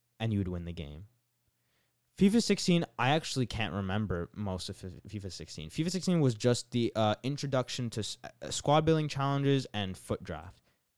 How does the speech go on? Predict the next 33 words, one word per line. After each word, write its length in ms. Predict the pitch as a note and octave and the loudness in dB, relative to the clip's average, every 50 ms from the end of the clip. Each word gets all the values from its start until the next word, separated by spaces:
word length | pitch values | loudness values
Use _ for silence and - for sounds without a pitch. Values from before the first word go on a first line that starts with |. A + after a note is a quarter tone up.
| - B2+ | -6 0
That 140 | D3+ D3+ E3 | 2 4 6
was 180 | F#3+ G#3 G#3+ | 6 6 4
the 140 | F#3 G3+ - - - | 4 2 0 0 0
only 720 | A2+ B2+ C3 C3 C3 C3 C3 C3 B2+ B2+ B2 A#2+ A#2 - - _ _ _ A#2 A2+ - | 0 2 2 2 4 4 4 4 4 4 4 2 0 -2 -6 _ _ _ -20 -6 -2
good 180 | A#2+ A2+ G#2+ | 0 0 0
thing 240 | - - - A2 A2 | -2 -4 -6 -4 -4
about 320 | A#2+ B2 C#3 C#3 D3 D#3+ E3 | -2 0 2 2 4 4 4
it. 220 | F3 F3 - - _ _ _ _ _ _ _ _ _ | 4 2 0 -2 _ _ _ _ _ _ _ _ _
And 100 | G3 G#3 | 2 4
actually, 420 | G#3 G#3 A#3 A3+ - - A#3+ A3+ - - | 4 4 4 2 2 2 4 4 4 2
it 160 | F3+ F3 - | 0 -2 0
was 340 | D#3+ E3 F3 F3 D3 - - | 4 6 6 6 6 4 0
fun. 280 | - A#2 E2+ C#2+ - - - _ - | -2 -4 -4 -4 -6 -12 -20 _ -4
foot 240 | - - A#3 B3 - | 4 4 4 6 6
draft 260 | B3 A#3 A3+ - - | 6 4 4 4 2
was 120 | E3+ C#3+ | 2 4
a 40 | C#3+ | 6
lot 260 | C#3 C3+ C3 B2 A2+ G#2+ | 6 6 6 6 6 4
of 40 | - | 2
fun. 120 | - G2+ | 0 -2
You 100 | G#2 A2 | -2 0
get 160 | A#2+ D#3+ E3 | 0 0 0
to 60 | - | 0
try 240 | E3+ - - E3+ D#3+ | -4 -2 -2 0 0
new 180 | D3+ D3+ E3 E3 | 0 0 -2 -2
players, 400 | - - D#3+ D3+ D3+ D3+ D3+ - _ _ - - _ _ _ _ _ | -2 -2 -2 0 0 0 -2 -4 _ _ -20 -20 _ _ _ _ _
but 140 | - C3 A#2+ | -8 -6 -4
the 80 | C3+ B2 | -4 -4
gameplay 500 | A#2 C#3 C#3 D3+ D#3+ D3+ - E3+ D#3+ D#3 | -4 -2 -2 -2 -2 -4 -4 -4 -4 -2
was 220 | C#3+ C#3 B2+ A#2 | -2 -2 -2 -2
a 80 | G#2 A2 | -4 -4
little 560 | A2+ A2 A2+ A#2+ B2 C3 C3+ C#3 C#3 C#3 C3+ | -4 -4 -2 0 0 2 2 4 4 2 2
sluggish. 840 | - - - - - G#2+ G2 F#2 F2+ - - - - - - - | 0 -2 -4 -4 -4 -2 -2 -2 -2 -4 -8 -12 -16 -16 -18 -20